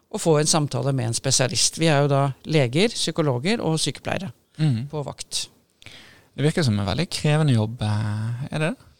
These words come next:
Speaker 1: Jeg tror at vi som jobber i bransjen, vi, eh, vi, vi er jo vant til dette.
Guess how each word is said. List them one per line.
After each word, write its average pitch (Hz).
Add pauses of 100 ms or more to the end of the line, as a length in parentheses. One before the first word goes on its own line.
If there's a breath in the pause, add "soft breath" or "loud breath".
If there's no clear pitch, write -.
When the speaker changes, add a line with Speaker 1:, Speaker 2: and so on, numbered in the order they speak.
(600 loud breath)
Speaker 1:
Jeg 190
tror 170
at 202 (180)
vi 175
som 185
jobber 156
i 165
bransjen, 175
vi, 170
eh, 165
vi, 165
vi 160
er 156
jo -
vant 139
til 165
dette. 185